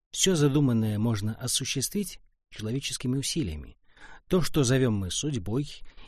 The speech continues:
есть лишь незримые свойства людей».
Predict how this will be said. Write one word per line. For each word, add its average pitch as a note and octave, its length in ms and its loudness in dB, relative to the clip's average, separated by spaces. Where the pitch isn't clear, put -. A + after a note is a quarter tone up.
есть C#3 320 -2
лишь E3 260 -2
незримые A#2+ 600 -2
свойства B2+ 720 -2
людей». E2+ 680 -6